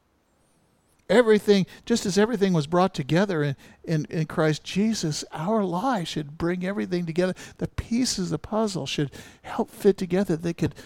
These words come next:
look at your life and my life and say, "You know,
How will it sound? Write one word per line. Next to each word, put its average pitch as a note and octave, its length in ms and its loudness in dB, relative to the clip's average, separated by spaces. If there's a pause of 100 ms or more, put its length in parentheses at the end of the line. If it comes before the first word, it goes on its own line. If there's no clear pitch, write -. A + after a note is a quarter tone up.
(160)
look G3 320 -2
at - 220 -6
your C#3 80 0
life C3 300 -2
and C#3+ 120 -8
my A3+ 200 0
life C#3 360 -2
and C#3+ 80 -6
say, C#3+ 280 -6
"You E3 160 -4
know, G#3+ 240 0